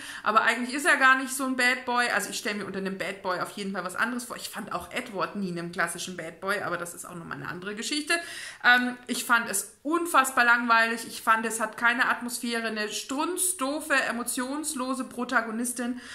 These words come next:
Und ich k-, konnte auch einfach nicht darüber hinweg, dass das ein Jugendbuch ist, was dann irgendwie, ach, so ein merkwürdiges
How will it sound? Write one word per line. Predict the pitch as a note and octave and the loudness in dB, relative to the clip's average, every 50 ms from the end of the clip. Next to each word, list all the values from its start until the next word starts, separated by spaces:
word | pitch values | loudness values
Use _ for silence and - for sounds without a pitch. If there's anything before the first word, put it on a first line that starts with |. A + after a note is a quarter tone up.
| - - - - - | -14 -14 -14 -6 0
Und | A#3+ A#3+ A#3 | 0 2 2
ich | A#3 A#3 - - - - - - - | 2 0 -2 -2 -2 -4 -10 -8 -8
k-, | - - - | -8 -6 0
konnte | - - D#4 F4 F#4 - - | 4 4 4 6 6 4 4
auch | A#3 B3 | 4 2
einfach | - A#3+ A#3+ B3 C4+ B3+ | 2 0 0 0 -2 0
nicht | C4 C4 C4 - | 0 0 0 -2
darüber | B3 A#3 B3 A3+ A#3 | -2 -2 -2 -2 -2
hinweg, | A3 A3 A3 A3+ A3 - | -2 -2 -2 -4 -4 -4
dass | A#3 A3+ - | -6 -4 -4
das | A#3 A3+ | -4 -4
ein | A3+ A3 | -4 -4
Jugendbuch | G#3 A#3+ B3 C4 B3 A#3+ A3+ A3+ - - | -2 -2 0 0 -2 -4 -4 -8 -8 -6
ist, | - G#3+ G#3 - - | -6 -6 -6 -4 -2
was | G#3 G3+ G3+ | -2 -2 -2
dann | - G#3+ G3 - | -2 -4 -4 -2
irgendwie, | - G#3 G#3+ G#3+ G#3+ G#3 G3+ G3+ G#3 G#3 - - - - - - - - _ _ _ _ _ - | -4 -4 -4 -4 -4 -4 -4 -4 -6 -8 -10 -16 -20 -20 -20 -20 -20 -20 _ _ _ _ _ -6
ach, | G3+ A#3 A#3 A#3 A#3+ | -4 -2 -2 -2 -2
so | - - A#3+ A3+ | -4 -2 -2 -2
ein | - G#3 A3 G#3+ | -2 -2 -2 0
merkwürdiges | G#3 G3+ G3+ G3+ G3+ A3+ A3 G#3+ F#3+ G3+ G3 G3 G3 - - - - - | 2 2 0 0 -2 -6 -6 -6 -4 -4 -4 -2 -4 -4 -6 -8 -8 -10